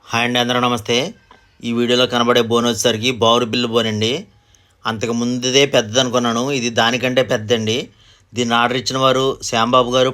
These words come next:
పాలకొండ అండి. వీరు అంతకు ముందు మన దగ్గర కోళ్ళగాబుల మెటీరియల్ అనేది తీసుకున్నారు, మళ్ళీ ఈ బాక్స్ అనేది ఆర్డర్ ఇచ్చారండి. చాలా చాలా థ్యాంక్స్ అండి, నా మీద నమ్మకంతోటి ఈ బాక్స్ అనేది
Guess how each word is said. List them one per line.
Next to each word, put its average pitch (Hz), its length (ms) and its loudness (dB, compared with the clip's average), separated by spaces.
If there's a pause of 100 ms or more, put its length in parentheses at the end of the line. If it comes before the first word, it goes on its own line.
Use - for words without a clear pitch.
పాలకొండ 123 440 0
అండి. 113 160 -2 (680)
వీరు 123 200 2
అంతకు 113 260 -4
ముందు 123 260 -2
మన 127 160 0
దగ్గర 123 280 0
కోళ్ళగాబుల 123 500 2
మెటీరియల్ 123 280 -2
అనేది 123 220 -4
తీసుకున్నారు, 117 480 -4 (600)
మళ్ళీ 123 220 0
ఈ 117 100 -4
బాక్స్ 120 300 2
అనేది 127 260 2
ఆర్డర్ 117 200 -2
ఇచ్చారండి. 117 400 -2 (140)
చాలా 120 260 0
చాలా 127 240 0
థ్యాంక్స్ 120 260 -2
అండి, 120 180 -6
నా 117 120 -2
మీద 113 120 -4 (100)
నమ్మకంతోటి 120 560 -4 (720)
ఈ - 20 -8 (100)
బాక్స్ 117 300 0
అనేది 120 220 -4